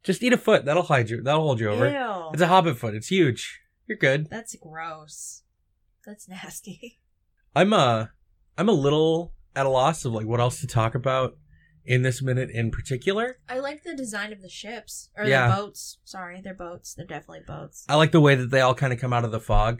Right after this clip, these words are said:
Speaker 2: Yeah.
Speaker 1: There's this, there's this nice building of just, like, how screwed are these guys at Osgiliath? 'Cause we know the force at Osgiliath is not terribly large.
Speaker 2: Right.
Speaker 1: It, it, we never see a, a group of more than, like, twenty guys
Speaker 2: What's
Speaker 1: in Osgiliath
Speaker 2: on,
Speaker 1: all
Speaker 2: what's
Speaker 1: together.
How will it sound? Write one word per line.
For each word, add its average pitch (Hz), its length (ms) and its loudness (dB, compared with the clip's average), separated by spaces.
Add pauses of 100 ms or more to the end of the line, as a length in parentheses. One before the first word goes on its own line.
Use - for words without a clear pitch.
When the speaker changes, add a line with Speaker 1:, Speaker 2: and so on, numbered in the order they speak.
(120)
Speaker 2:
Yeah. 175 340 -12
Speaker 1:
There's 120 180 2
this, 117 240 0 (140)
there's 120 160 0
this 120 140 -4
nice 135 200 0
building 123 440 2
of 110 80 -2
just, 107 180 -8
like, 107 80 -2
how 110 240 0
screwed 110 400 -4
are 104 60 -4
these 104 180 -2
guys 104 300 -2
at 104 80 -4
Osgiliath? 104 640 -2 (720)
'Cause 135 140 4
we 185 80 8
know 160 180 4
the 131 120 2
force 123 260 -2
at 113 60 -2
Osgiliath 113 440 -2
is 104 140 -6
not 107 320 -4
terribly 131 500 -2
large. 202 540 0
Speaker 2:
Right. 170 300 -16 (1040)
Speaker 1:
It, 123 240 -6 (180)
it, 123 220 0 (420)
we 147 160 2
never 151 260 4
see 151 280 0
a, 127 80 2 (160)
a 123 260 0 (160)
group 123 300 -2
of 110 100 -2
more 120 240 2
than, 113 140 -2
like, 104 180 -8
twenty 110 460 2
guys 110 400 0
Speaker 2:
What's - 240 0
Speaker 1:
in - 60 -2
Osgiliath 113 260 -2
Speaker 2:
on, 117 60 -6
Speaker 1:
all 107 40 -2
Speaker 2:
what's - 140 -4
Speaker 1:
together. - 160 -2